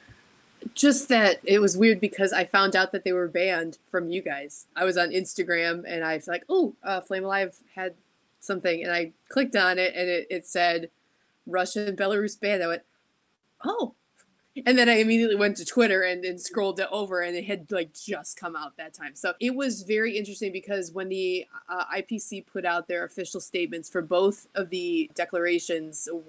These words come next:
within twenty-four hours of each other, I read the comments for the first,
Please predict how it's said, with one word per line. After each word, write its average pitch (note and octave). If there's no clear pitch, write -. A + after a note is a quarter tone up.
within G3+
twenty-four F#3
hours E3
of D#3
each D#3
other, D3
I F#3+
read F3+
the F#3
comments F3
for F3
the E3
first, D3+